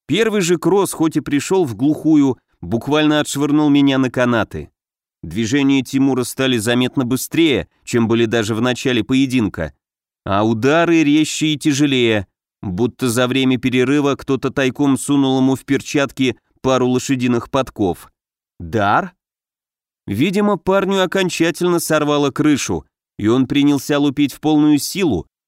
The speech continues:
напрямую заливая энергию в кулаки и уставшие мышцы.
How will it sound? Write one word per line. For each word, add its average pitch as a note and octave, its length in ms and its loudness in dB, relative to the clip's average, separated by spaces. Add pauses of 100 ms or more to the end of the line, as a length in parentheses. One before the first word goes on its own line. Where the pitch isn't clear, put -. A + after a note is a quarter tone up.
(100)
напрямую B2+ 580 2
заливая C#3 500 0
энергию C3+ 460 0
в - 80 -16
кулаки C#3 460 -2
и C#3 60 4
уставшие C3 640 -2
мышцы. B2 560 0